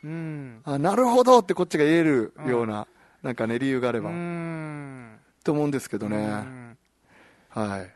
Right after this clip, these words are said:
Speaker 1: まあそんな中ですね、こうコメントまた今日もいただいてますよ。
Speaker 2: はいはい。あ、くれてます？
Speaker 1: はい。こうた、こうたから来てます。
Speaker 2: あ、こんにちは。
Speaker 1: こんにちは。なみなみって来てます。
Speaker 2: あ、なみなみ。
Speaker 1: はい。
Speaker 2: ありがたいですね。
Speaker 1: ありがたいですね。
Speaker 2: <laughs>
Speaker 1: これはもう何回か来てますね。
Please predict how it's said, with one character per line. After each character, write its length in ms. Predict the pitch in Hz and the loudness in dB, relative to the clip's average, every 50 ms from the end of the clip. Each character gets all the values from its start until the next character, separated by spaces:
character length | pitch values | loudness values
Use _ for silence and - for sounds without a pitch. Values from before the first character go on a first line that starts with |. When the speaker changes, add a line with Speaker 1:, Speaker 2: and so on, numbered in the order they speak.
| _ - | _ -8
Speaker 1:
ま 100 | 170 196 | -6 -6
あ 40 | 190 | -6
そ 140 | - - 262 | -4 -6 -6
ん 40 | 285 | -4
な 80 | 302 294 | -4 -4
中 240 | 277 254 202 202 175 | -4 -4 -4 -4 -6
で 120 | 160 151 | -6 -10
す 80 | - 147 | -12 -12
ね、 300 | 143 143 139 127 127 123 | -14 -12 -12 -14 -16 -16
こ 80 | - 156 | -16 -14
う 40 | 143 | -10
コ 120 | - 185 | -8 -6
メ 120 | 190 196 180 | -4 -2 -2
ン 80 | 202 | -4
ト 160 | 196 - 151 185 | -4 -4 -6 -4
ま 120 | 185 185 | -4 -4
た 80 | - 180 | -4 -6
今 200 | - - 185 180 | -4 -4 -4 -4
日 40 | 175 | -4
も 80 | 170 | -6
い 60 | 160 | -8
た 80 | 160 170 | -10 -8
だ 100 | 151 156 | -8 -8
い 80 | 151 143 | -10 -10
て 80 | 151 | -12
ま 120 | 143 139 - | -14 -14 -16
す 100 | - 120 | -18 -20
よ。 180 | 110 107 107 - | -20 -10 -2 2
Speaker 2:
は 100 | 240 233 | 4 4
い 20 | |
は 120 | 185 175 127 | 6 4 4
い。 40 | - | 4
あ、 160 | 165 160 - - _ _ _ - | 4 2 2 0 _ _ _ -6
く 80 | - | -2
れ 80 | 180 180 | -2 0
て 80 | 165 | 0
ま 80 | 131 117 | 0 -2
す？ 120 | - - | -2 -2
Speaker 1:
は 160 | 123 175 175 156 | -4 -4 -4 -6
い。 40 | |
こ 180 | - - 247 262 | -4 -2 0 0
う 60 | 254 | 0
た、 160 | - 220 185 | -2 -4 -8
こ 140 | - - 226 | -6 -4 -6
う 40 | 226 | -4
た 80 | 196 196 | -4 -6
か 100 | 165 151 | -10 -10
ら 60 | 139 | -12
来 80 | - | -14
て 60 | - 139 | -16 -18
ま 80 | 120 | -18
す。 80 | - - - | -4 2 4
Speaker 2:
あ、 140 | 214 226 - - _ _ _ _ _ _ _ _ _ - | 6 6 4 0 _ _ _ _ _ _ _ _ _ -4
こ 100 | - - | 2 2
ん 40 | 196 | 4
に 100 | 214 226 | 4 4
ち 80 | 220 202 | 2 0
は。 160 | 175 156 - _ - - _ - | 0 -2 -2 _ -18 -20 _ -8
Speaker 1:
こ 120 | - 226 | -6 -6
ん 40 | 240 | -6
に 60 | 233 | -4
ち 100 | 180 220 | -4 -2
は。 160 | 214 196 165 160 | -2 -2 -2 -4
な 160 | 165 180 202 | -4 -4 -4
み 100 | 214 220 | -2 -2
な 100 | 220 220 | -2 -2
み 80 | 214 214 | -4 -4
っ 60 | 190 | -6
て 80 | 180 185 | -10 -14
来 60 | - | -14
て 60 | - | -14
ま 80 | 147 131 | -10 -4
す。 40 | - | -4
Speaker 2:
あ、 160 | 156 139 - - | -4 -4 -2 -2
な 120 | 156 151 | -2 0
み 80 | 165 170 | 2 2
な 100 | 165 156 | 2 2
み。 140 | 151 147 127 | 2 0 -2
Speaker 1:
は 260 | 131 165 151 123 113 | -4 -6 -8 -10 -12
い。 40 | _ _ _ - - - - - - - - - - _ - | _ _ _ -20 -20 -20 -20 -20 -20 -20 -20 -20 -20 _ -8
Speaker 2:
あ 60 | 139 | -4
り 80 | 135 139 | -2 -2
が 100 | 139 131 | -2 0
た 120 | 143 135 | 0 0
い 40 | 127 | 0
で 80 | 113 | 0
す 100 | - 165 | -2 -2
ね。 100 | 175 196 | -2 -2
Speaker 1:
あ 40 | 202 | -2
り 40 | 202 | -2
が 60 | 208 | -2
た 60 | 185 | -2
い 40 | 170 | -4
で 60 | 165 | -4
す 140 | - - 160 | -6 -8 -8
ね。 60 | 151 | -4
Speaker 2:
<laughs> 560 | 143 147 131 123 127 147 123 104 101 101 - - _ _ - _ _ _ - - _ - - - - - | 0 0 2 2 4 2 2 0 0 -6 -6 -8 _ _ -20 _ _ _ -20 -20 _ -16 -12 -10 -6 -4
Speaker 1:
こ 80 | 226 247 | -2 0
れ 80 | 254 | 0
は 80 | 262 262 | -2 -2
も 80 | 233 | -4
う 20 | 202 | -4
何 200 | 196 226 254 269 | -4 -4 -6 -6
回 240 | - - 262 269 247 | -6 -4 -4 -4 -4
か 220 | 240 _ - 226 | -8 _ -12 -12
来 100 | - - | -10 -6
て 80 | - 214 | -4 -4
ま 120 | 175 165 | -4 -4
す 100 | - - | -6 -10
ね。 180 | 127 113 117 | -14 -18 -18